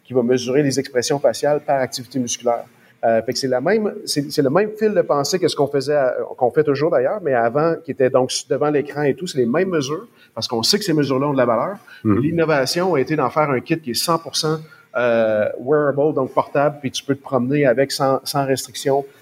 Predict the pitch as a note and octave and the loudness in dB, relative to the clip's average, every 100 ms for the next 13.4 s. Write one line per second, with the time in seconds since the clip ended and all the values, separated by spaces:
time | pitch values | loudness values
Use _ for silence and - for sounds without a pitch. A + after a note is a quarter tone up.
0 | - A#2 A#2 A#2 - D3 C#3 - C3+ - | -2 -2 0 0 0 2 0 -2 -4 -2
1 | A#2 B2+ C3 A2+ C#3+ B2+ B2 A#2 B2+ A2+ | -2 0 0 0 0 2 2 4 2 0
2 | - A2 G#2+ G#2+ A#2 - A#2 B2 D#3+ D#3+ | -2 0 0 -2 -8 -10 -6 -2 0 2
3 | C#3 B2+ - - - B2 C3 C3+ E3+ F3 | 2 0 -4 -12 -4 -2 0 0 0 0
4 | F#3+ F3 D#3+ - D3+ D3+ C#3+ D#3+ F#3 F3+ | 0 -2 -6 -6 -2 2 2 0 -2 -2
5 | F3+ F3+ D3+ F3 F#3+ - - - - _ | 0 0 0 -2 -4 -6 -16 -20 -20 _
6 | - C3 C#3+ A3 A3 F3 F3 G3 F#3+ E3+ | -2 0 2 4 4 0 0 0 0 0
7 | D#3+ D#3+ F#3 D3 C3 C3 F3 F#3 - - | 0 0 0 2 0 0 0 0 -2 -4
8 | - - F#3 F#3 E3+ D3+ F#3 F#3+ - - | -8 -8 -2 2 2 2 -2 -2 -8 -4
9 | F3+ F#3 F3+ F3 - - _ - F3 F3 | 2 4 2 -2 -12 -20 _ 0 0 0
10 | - - D3+ E3 D3+ D#3+ D#3+ C#3 C3 D3 | -4 -4 0 0 2 0 0 -2 -4 0
11 | D3 D3 D#3+ C#3+ C3+ C3 D3+ D#3+ D3 C3 | 0 0 0 0 0 0 0 0 2 2
12 | B2+ C#3 C3+ C3+ C3+ C#3 - - C3 B2 | 2 2 0 0 0 -2 -12 0 2 2
13 | C3+ B2+ A2+ A#2 | 2 0 0 -4